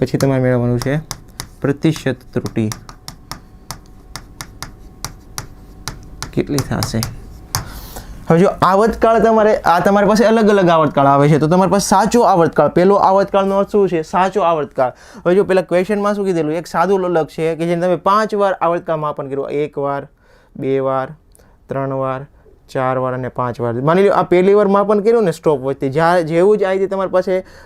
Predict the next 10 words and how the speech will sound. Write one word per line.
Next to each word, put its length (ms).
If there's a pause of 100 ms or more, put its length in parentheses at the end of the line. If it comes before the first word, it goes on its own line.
(120)
માની 160
લ્યો 120
કે 80
આ 100
બોબ 300
છે, 260
દળ 240
ધરાવતું 500
એક 240
પદાર્થ, 360